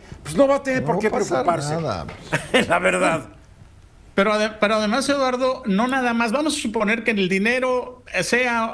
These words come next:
Speaker 3: eh, un-, una cierta parte del problema, pero como tú dices, bueno, es para el, para el siguiente. Y además esto va a caer también en el presupuesto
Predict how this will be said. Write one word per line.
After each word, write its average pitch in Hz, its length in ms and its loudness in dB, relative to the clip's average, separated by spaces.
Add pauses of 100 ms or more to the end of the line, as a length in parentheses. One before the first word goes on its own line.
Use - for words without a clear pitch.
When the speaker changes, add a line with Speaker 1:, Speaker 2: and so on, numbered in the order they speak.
(140)
Speaker 3:
eh, - 80 -6
un-, 220 220 0
una 214 160 2
cierta 208 320 -2
parte 185 260 -2
del 160 120 -2
problema, 113 540 -2
pero 139 180 2
como 151 200 0
tú 208 120 2
dices, 160 280 0
bueno, 135 260 0
es 151 120 0
para 190 180 0
el, 170 120 -2
para 151 220 0
el 143 80 2
siguiente. 127 580 -2
Y 143 160 2
además 147 460 0
esto 233 260 0
va 190 100 2
a 190 100 -8
caer 185 360 0
también 160 800 0
en 165 240 2
el 170 160 0
presupuesto 180 1400 0